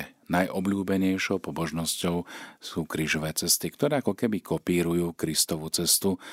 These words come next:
od Pontského Piláta až k Božiemu hrobu. V šestnástom storočí sa táto cesta oficiálne nazývala Via Dolorosa alebo Via Crucis. Via Dolorosa v zmysle smutná cesta a Via Crucis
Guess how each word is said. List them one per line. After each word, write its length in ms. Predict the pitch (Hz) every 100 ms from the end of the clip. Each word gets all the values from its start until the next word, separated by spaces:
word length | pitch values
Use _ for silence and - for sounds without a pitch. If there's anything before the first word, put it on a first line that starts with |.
| - -
od 160 | 123 -
Pontského 480 | 101 92 - 113 85
Piláta 720 | - 80 82 90 - 117 120 -
až 300 | 95 101 -
k 80 | 113
Božiemu 580 | 78 76 80 82 76 76
hrobu. 320 | 80 73 - _ _ _ - - - - -
V 80 | - 92
šestnástom 640 | - 87 82 - 87 82
storočí 560 | - 87 85 - 104 104
sa 160 | 110
táto 320 | - 85 82
cesta 400 | - 90 - 98
oficiálne 640 | 95 - 113 - 110 107 92
nazývala 640 | 87 87 98 92 95 95
Via 240 | 80 82 -
Dolorosa 800 | 82 165 165 165 82 - 85 - - -
alebo 400 | 95 90 82 80
Via 320 | 76 80 80
Crucis. 640 | - 85 82 - 71 - - _ - - - -
Via 240 | - 156 98
Dolorosa 560 | 104 110 113 110 104
v 160 | 78 85
zmysle 320 | 90 - 95
smutná 640 | 87 - 87 - 87 85
cesta 560 | 80 92 80 - 78 76 _ _ _ - 139
a 80 | 131
Via 320 | 110 76 -
Crucis 640 | - 87 78 107 113 -